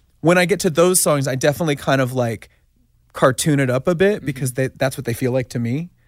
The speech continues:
Speaker 1: Um, I push it a bit. I push the theatrics a bit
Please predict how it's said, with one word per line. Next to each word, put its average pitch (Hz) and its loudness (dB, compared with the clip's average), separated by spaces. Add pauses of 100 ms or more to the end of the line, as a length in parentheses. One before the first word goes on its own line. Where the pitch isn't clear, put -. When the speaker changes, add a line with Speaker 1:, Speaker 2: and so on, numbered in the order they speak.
(260)
Speaker 1:
Um, 117 0 (300)
I 123 -6
push - -2
it 156 0 (200)
a 160 0
bit. 180 -2
I 131 -6
push - -4
the 135 -4
theatrics 127 -2
a 156 -2
bit 156 0